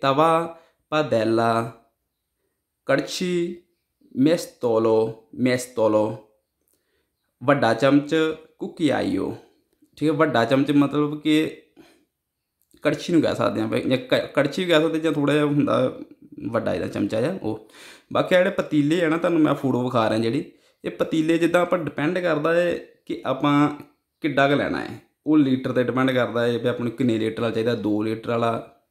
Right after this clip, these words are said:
ਤਿੰਨ ਲੀਟਰ ਵਾਲਾ, ਚਾਰ ਲੀਟਰ ਵਾਲਾ, ਜੋ ਵੀ, ਠੀਕ ਹੈ। ਥੱਲੇ ਆ ਸਭ ਤੋਂ ਨੀਚੇ ਵਾਲੇ ਜਿਹੜੇ, ਇਹ ਆਪਣੀਆਂ ਕੜਾਹੀਆਂ ਹੁੰਦੀਆਂ ਵੈਸੇ, ਠੀਕ ਹੈ, ਜਿਹੜਾ ਮੈਂ ਤੁਹਾਨੂੰ ਦੱਸਿਆ ਵਾ ਪ-, ਇਹ ਪਦੈਲਾ। ਤੇ ਉਹਨੂੰ ਜਿੱਦਾਂ ਤਵਾ ਵੀ ਕਹਿ ਸਕਦੇ, ਕੜਾਹੀ ਵੀ ਕਹਿ ਸਕਦੇ, ਜੇ ਡੂੰਘੀ ਲੈਣੀ ਆ ਤੇ ਉਹਨੂੰ ਫੋਂਦੋ ਪਦੈਲਾ ਕਹਿ ਸਕਦੇ ਆ,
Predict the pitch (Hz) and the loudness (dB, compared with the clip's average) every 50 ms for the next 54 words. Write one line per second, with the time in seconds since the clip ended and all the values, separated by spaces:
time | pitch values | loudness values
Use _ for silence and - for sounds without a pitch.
0 | _ _ _ _ _ _ _ _ _ _ _ 120 113 117 113 110 117 113 - - | _ _ _ _ _ _ _ _ _ _ _ -4 -2 -2 -2 0 -2 -4 -4 -4
1 | 110 113 113 110 104 - 117 101 104 107 110 113 110 - 101 113 107 107 - 95 | -4 -4 -4 -4 -4 -4 -4 -4 -4 -4 -4 -4 -6 -6 -6 -6 -6 -4 -6 -6
2 | 90 85 95 - 143 151 175 170 - - - - - _ _ _ 143 131 131 139 | -6 -6 -6 -6 -6 -6 -6 -6 -10 -16 -20 -20 -20 _ _ _ 0 2 4 4
3 | 139 143 139 - - - 135 - 151 143 147 - 190 180 170 156 139 131 135 139 | 4 2 2 0 -8 -14 -6 -2 -2 -2 -2 -2 -2 2 4 4 4 4 2 0
4 | 131 135 143 147 151 160 170 - - - - - 143 156 165 151 156 - 151 151 | 0 0 0 0 0 0 0 -2 -4 -8 -8 -2 0 0 2 0 0 0 0 0
5 | 151 151 - 123 101 117 139 151 156 131 120 104 95 90 92 98 92 - - - | 0 0 -2 -2 0 0 2 2 2 2 2 0 0 0 -2 -2 -4 -4 -6 -8
6 | - - 156 175 180 147 - - _ - 120 120 120 117 117 117 113 113 107 110 | -6 -4 -4 -4 -4 -6 -10 -16 _ -10 -6 -4 -2 -2 0 0 -2 -2 -4 -4
7 | - 117 113 104 104 - - - 113 110 104 104 - - - - - _ - 113 | -4 -4 -2 -2 -4 -4 -2 -2 0 0 0 -2 -4 -8 -14 -16 -16 _ -10 -8
8 | 107 104 - - - - - - - - - - 117 113 113 95 87 101 123 175 | -8 -8 -8 -8 -8 -10 -10 -12 -14 -18 -8 -6 -4 0 0 0 0 0 -2 -2
9 | 185 - - _ _ _ _ _ _ _ _ _ _ _ _ _ _ _ _ _ | -4 -8 -14 _ _ _ _ _ _ _ _ _ _ _ _ _ _ _ _ _
10 | _ _ 127 123 123 123 123 123 123 123 123 113 - - - _ _ _ _ _ | _ _ -2 0 0 2 2 2 2 0 0 -2 -4 -8 -14 _ _ _ _ _
11 | _ _ _ _ _ _ _ _ _ _ _ _ _ _ _ _ _ _ _ _ | _ _ _ _ _ _ _ _ _ _ _ _ _ _ _ _ _ _ _ _
12 | _ - 151 175 196 196 185 190 185 185 185 - 160 156 170 185 196 196 - 180 | _ 0 0 2 2 2 2 2 2 0 2 2 4 4 4 4 4 2 0 0
13 | 170 175 175 175 180 165 - 165 147 139 147 170 175 175 180 165 160 170 170 170 | 0 0 0 -4 -4 -4 -2 0 2 2 2 2 2 2 0 0 2 2 2 0
14 | 165 160 160 156 147 131 123 127 147 160 180 196 180 175 156 151 156 160 160 147 | 2 2 2 0 0 0 2 4 4 4 2 -2 -2 0 2 4 6 6 4 4
15 | 127 123 131 143 - 147 156 165 165 156 151 - - 131 123 123 120 120 135 135 | 2 0 -4 -4 0 0 2 2 2 0 -2 -2 -4 -2 0 0 2 0 0 0
16 | 131 139 131 127 135 131 135 135 135 127 139 139 139 151 139 135 147 135 127 127 | 0 0 2 2 2 2 2 2 2 2 2 0 2 2 2 2 2 2 0 0
17 | 120 107 104 | 0 -2 -6